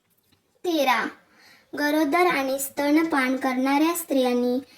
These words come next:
शक्य असेल तरच उपवास करावा, नाहीतर केवळ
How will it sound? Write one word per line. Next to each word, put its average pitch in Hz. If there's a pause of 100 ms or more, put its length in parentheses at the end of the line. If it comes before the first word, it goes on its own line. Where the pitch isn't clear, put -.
(160)
शक्य 302
असेल 277
तरच 320
उपवास 269
करावा, 240 (680)
नाहीतर 302
केवळ 277